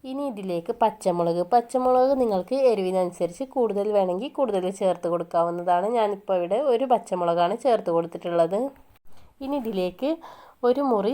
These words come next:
സവാള ചെറുതായിട്ട് കട്ട് ചെയ്ത് കൂടി ചേർത്ത് കൊടുക്കുന്നുണ്ട്. നല്ലൊരു ഗ്രീൻ പീസ് മസാലക്കറി തന്നെയാണിത്. എല്ലാവർക്കും ഇഷ്ടപ്പെടുന്ന നല്ലൊരു അടിപൊളി കറി തന്നെയാണിത്.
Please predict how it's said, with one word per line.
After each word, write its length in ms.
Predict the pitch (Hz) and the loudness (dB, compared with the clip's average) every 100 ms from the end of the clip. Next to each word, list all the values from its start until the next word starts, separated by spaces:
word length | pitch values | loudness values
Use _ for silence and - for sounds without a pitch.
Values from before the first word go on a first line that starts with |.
| - | 0
സവാള 400 | 214 185 180 185 | 2 6 6 6
ചെറുതായിട്ട് 600 | 196 202 180 180 190 214 | 4 0 6 6 6 4
കട്ട് 240 | 262 202 196 | 0 0 -2
ചെയ്ത് 200 | 175 175 | -2 -2
കൂടി 260 | 175 185 277 | -2 -4 -4
ചേർത്ത് 340 | - 214 185 | 0 0 0
കൊടുക്കുന്നുണ്ട്. 640 | 170 165 180 175 170 170 240 311 - - _ - | -2 -2 -2 -4 -2 -2 -2 -2 -8 -20 _ -12
നല്ലൊരു 420 | 208 196 214 269 | -8 -6 -4 -4
ഗ്രീൻ 280 | 254 240 214 190 | -6 -6 -6 -6
പീസ് 300 | 214 208 220 | -8 -6 -6
മസാലക്കറി 640 | 196 190 175 175 185 180 | -2 -2 -2 -2 -4 -2
തന്നെയാണിത്. 640 | 185 180 208 196 180 175 262 392 | -4 -2 0 0 -2 -2 -4 -4
എല്ലാവർക്കും 560 | 208 180 170 185 190 254 | -6 0 0 0 -2 -6
ഇഷ്ടപ്പെടുന്ന 520 | - 208 196 185 202 277 | -4 -6 -4 -2 -2 -2
നല്ലൊരു 340 | 226 180 196 | -2 -2 -2
അടിപൊളി 400 | 196 175 196 240 | -2 -4 -6 -4
കറി 220 | 247 233 190 | 0 -2 0
തന്നെയാണിത്. 460 | 175 180 175 175 | -2 -2 -4 -2